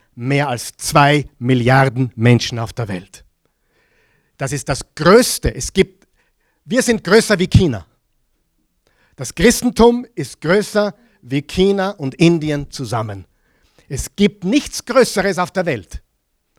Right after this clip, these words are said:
wie den Leib Christi. Habt ihr das gewusst? Wir sind die Größten, weil er der Größte ist. Wir sind um nichts besser.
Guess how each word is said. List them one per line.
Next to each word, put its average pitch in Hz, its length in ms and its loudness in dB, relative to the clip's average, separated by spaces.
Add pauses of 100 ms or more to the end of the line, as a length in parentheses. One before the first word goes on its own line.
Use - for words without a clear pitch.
(220)
wie 131 120 -4
den 123 140 0
Leib 131 240 0
Christi. 113 500 -10
Habt - 160 -14
ihr 165 40 -6
das 170 100 -6
gewusst? 180 320 -8 (1500)
Wir 131 160 -6
sind 123 160 -6
die 127 60 -10
Größten, 156 340 -6 (720)
weil 110 200 -12
er 139 180 -2
der 117 100 -10
Größte 113 360 -10
ist. - 320 -20 (960)
Wir 139 180 -4
sind 151 180 -2
um 139 140 -6
nichts 143 240 -10
besser. 170 480 -4